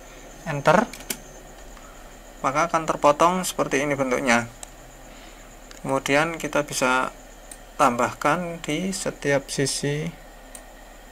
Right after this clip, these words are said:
layar tersebut dengan garis grid. Setelah itu teman-teman bisa mengklik di sini view lagi, kemudian pilih new grid layout.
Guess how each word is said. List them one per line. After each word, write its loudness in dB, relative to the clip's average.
layar -2
tersebut 0
dengan 2
garis -2
grid. -2
Setelah 6
itu 6
teman-teman 8
bisa 8
mengklik 2
di 2
sini 4
view 6
lagi, 4
kemudian 4
pilih 4
new 0
grid 0
layout. 2